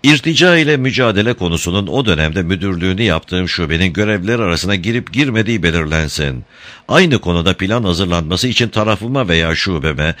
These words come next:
herhangi bir görev verilip verilmediği, aynı dairede görev yaptığım beş yıl içinde görevi kötüye kullanma veya ast üst ilişkilere zarar verme gibi suçları gündeme getirebilecek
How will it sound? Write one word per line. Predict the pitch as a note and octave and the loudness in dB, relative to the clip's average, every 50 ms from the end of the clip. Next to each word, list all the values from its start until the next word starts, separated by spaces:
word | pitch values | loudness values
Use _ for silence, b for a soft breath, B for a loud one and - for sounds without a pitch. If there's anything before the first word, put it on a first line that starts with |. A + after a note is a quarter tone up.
| B B B B | B B B B
herhangi | A2 B2+ B2+ C3 D3 D#3 D#3 D3 C#3 | 2 2 4 4 4 2 2 0 0
bir | C#3+ C#3+ | 0 0
görev | B2+ A2 A#2 A2+ A#2+ B2+ A#2 F#2+ | 0 0 0 0 0 0 0 0
verilip | A2 A2+ G2+ G2 G#2+ - C2 B1+ | -2 -2 0 -2 -4 -4 -2 -2
verilmediği, | E2 D#2+ F2 G2 G2 E2 E2 D#2 - D2+ D2 D2 D2+ D#2+ D#2 B B B B B | 0 0 0 -2 0 0 -2 -2 -2 -2 -2 -2 -2 -4 -4 B B B B B
aynı | - - C#3 D#3+ D3+ D3+ C3+ | -2 0 2 2 2 2 2
dairede | C3 B2 A#2+ B2+ B2 A#2+ A#2 B2 | 2 2 2 2 0 0 0 0
görev | A#2 F2 G#2 G#2 A2+ B2 A2 | 0 0 0 0 0 0 0
yaptığım | G2+ G#2+ G#2 G#2 - - G#2+ A2 G2 F2 D#2+ | 2 0 0 -2 -4 -2 -2 -2 -2 0 2
beş | A2+ B2 A#2+ - - | 2 2 2 2 -2
yıl | G2 G2 | -2 -2
içinde | F#2+ F2+ - F#2+ F2 F#2 F2 | -2 -2 -2 -2 0 0 0
görevi | C2+ - G2+ G#2 G2+ G2 F#2 A2+ | 0 0 0 0 0 0 -2 -2
kötüye | - G#2+ G2+ - F#2 G2 G#2 G2+ | -4 -4 -6 -4 -2 -2 -4 -4
kullanma | - F#2+ G2 F2 E2 F2 F2 E2 D2+ D2 D2+ D2+ D#2 D#2 B B B B B | -4 -4 -4 -2 0 0 0 0 0 -2 -2 -2 -2 -4 B B B B B
veya | E2+ A2+ B2+ C3+ C3 A#2 - | 2 4 6 6 4 4 0
ast | - G#2+ A#2+ A#2 - - | 0 -2 -2 -2 -2 -4
üst | A#2 C3+ C3+ - - | -4 -4 -4 -4 -6
ilişkilere | A#2 A#2 G#2+ - - G#2+ G#2+ A2 A2+ G2+ | -4 -2 -2 -2 -2 -2 -2 0 0 0
zarar | C#2+ F2 F#2 F#2+ A2+ A#2 F2+ | 0 -2 0 0 0 0 2
verme | D#2+ F2+ F2 E2 F#2 G#2+ | 0 0 0 0 -2 -2
gibi | F2 F2+ E2+ F#2 | -2 -4 -6 -6
suçları | - - F#2+ F2 - E2+ F2+ F#2+ G#2 | -6 -6 -6 -6 -4 -4 -4 -4 -4
gündeme | F2 D2+ G2+ G#2 F2+ F2+ F#2+ F#2+ A2 | -4 -4 -6 -4 -4 -4 -4 -2 -2
getirebilecek | G2+ F2 F2 E2+ - F2 F2 E2 E2 E2 E2+ E2 D#2 D#2+ E2+ D#2+ | -2 -2 -2 -4 -2 -2 -2 -2 -2 -2 -2 -2 -2 -2 -4 -4